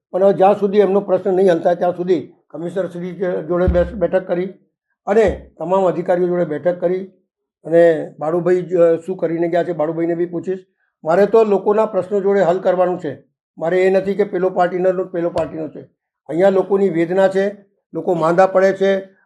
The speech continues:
ઘરના, અ, ઘરવખરીનું સામાન જતું રહે છે અને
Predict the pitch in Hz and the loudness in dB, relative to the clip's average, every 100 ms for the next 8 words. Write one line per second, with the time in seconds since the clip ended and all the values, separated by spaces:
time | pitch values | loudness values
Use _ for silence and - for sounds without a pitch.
0 | _ 160 175 190 190 185 165 160 156 _ | _ -4 2 2 2 0 -2 -4 -6 _
1 | - 175 185 185 190 180 160 185 185 190 | -6 -2 -2 0 -2 0 0 0 0 0
2 | 196 196 190 196 196 - - 214 214 - | 0 0 0 -4 -6 -16 -2 4 4 2
3 | - | -6